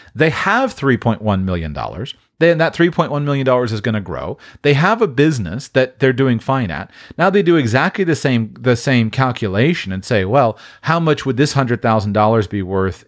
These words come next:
at the, uh, at retirement?" Well, the answer now is that hundred thousand dollars would be worth a hundred and forty-six thousand dollars. And now they look at it and say, "Would I rather have this hundred thousand dollar luxury car or a hundred and forty-six thousand dollars in five years?" And there's a decent chance that they're gonna say,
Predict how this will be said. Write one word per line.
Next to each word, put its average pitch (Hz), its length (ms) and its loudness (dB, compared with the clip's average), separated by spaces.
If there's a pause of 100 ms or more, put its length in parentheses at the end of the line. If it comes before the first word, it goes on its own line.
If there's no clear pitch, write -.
at 107 400 -4 (100)
the, 90 540 -6 (100)
uh, 101 220 -14
at 107 400 -4
retirement?" 104 640 -4 (320)
Well, 156 120 0
the 165 120 4
answer 160 260 0
now 180 340 2
is 117 60 0
that 127 140 2
hundred 143 300 0
thousand 123 260 0
dollars 110 240 2
would 113 100 -8
be 113 60 -6
worth 113 240 -2
a 101 60 -4
hundred 98 240 -4
and 95 100 -10
forty-six 101 460 -4
thousand 78 320 -4
dollars. 62 360 -12 (280)
And 151 80 2
now 151 120 4
they 151 80 4
look 113 200 2
at 107 100 -2
it 92 60 -4
and 117 100 -12
say, 107 220 0 (260)
"Would 147 160 4
I 139 40 6
rather 123 280 2
have 110 240 0
this 107 140 -2
hundred 117 280 0
thousand 107 300 0
dollar 101 220 2
luxury 98 420 -2
car 151 340 2
or 113 140 0
a 110 60 2
hundred 123 240 0
and 107 80 -8
forty-six 117 400 -2
thousand 101 340 0
dollars 87 400 0 (320)
in 117 160 2
five 95 320 0
years?" 98 400 -2
And 151 100 0
there's 143 140 4
a 123 60 -2
decent 165 360 0
chance 98 320 -2
that - 60 -8
they're 110 140 0
gonna 110 160 0
say, 107 260 0